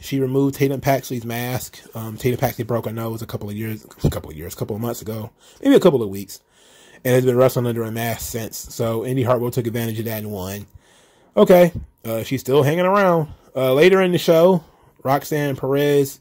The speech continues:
congratulated Indy Hartwell, which Indy Hartwell graciously accepted, but then criticized her for removing Tatum Paxley's mask, saying that maybe she did a little too much.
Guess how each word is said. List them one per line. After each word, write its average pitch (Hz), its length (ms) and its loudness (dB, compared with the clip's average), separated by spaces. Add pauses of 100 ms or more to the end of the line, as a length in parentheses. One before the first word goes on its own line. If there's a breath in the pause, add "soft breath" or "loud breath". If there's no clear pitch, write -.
(120)
congratulated 190 680 4
Indy 139 260 -2
Hartwell, 131 480 -2
which 143 220 0
Indy 135 180 -6
Hartwell 117 460 -6 (160)
graciously 110 540 -8
accepted, 185 540 2 (540 soft breath)
but 151 160 0
then 220 280 4 (100)
criticized 170 800 4
her 156 180 4
for 147 160 0
removing 135 600 0
Tatum 127 280 -4
Paxley's 110 480 -6
mask, 139 440 0 (340 soft breath)
saying 208 160 6
that 202 180 6
maybe 180 240 4
she 180 140 -2
did 151 180 4
a 147 40 4
little 139 220 2
too 139 200 -2
much. 170 360 -2